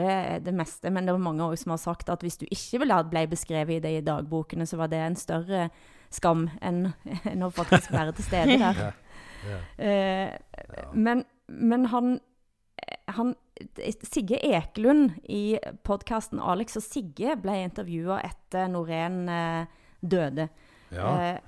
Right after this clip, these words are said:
Speaker 2: ja.
Speaker 1: og han sa at det var så leskig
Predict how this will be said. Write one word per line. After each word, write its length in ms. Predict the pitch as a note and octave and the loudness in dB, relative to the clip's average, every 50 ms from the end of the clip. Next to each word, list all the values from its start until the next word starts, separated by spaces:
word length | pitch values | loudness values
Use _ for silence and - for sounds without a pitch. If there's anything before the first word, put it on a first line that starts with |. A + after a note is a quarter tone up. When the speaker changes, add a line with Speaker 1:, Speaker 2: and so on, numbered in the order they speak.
| - E2+ | -10 -8
Speaker 2:
ja. 180 | F2+ G#2 D3 D3+ | -6 -6 -6 -6
Speaker 1:
og 280 | - - G#3 A3+ A#3 G#3+ | -4 -2 0 0 -2 -2
han 340 | F#3 A3 A#3 C4 C#4 C#4+ - - - - - | -2 0 0 0 0 -2 -4 -6 -12 -14 -12
sa 460 | G3 - - G#3+ G3+ G#3+ A#3+ C4 - - - - - - - - - | -12 -6 -2 0 2 2 2 2 0 -2 -8 -18 -20 -20 -20 -12 -8
at 160 | - - A3+ - - - - - _ - | -6 -6 -6 -8 -14 -20 -20 -20 _ -6
det 140 | - A3+ A#3 A#3 | -4 -2 0 2
var 120 | A#3+ A#3+ | 2 0
så 180 | A#3 - D#4 C#4+ | 2 0 0 0
leskig 880 | C4 C#4+ E4 - - - - - - - - D4+ F4 C#4 A#3 - F3+ | 2 0 0 -2 -4 -8 -10 -12 -8 -4 -2 -2 -2 -2 -4 -6 -10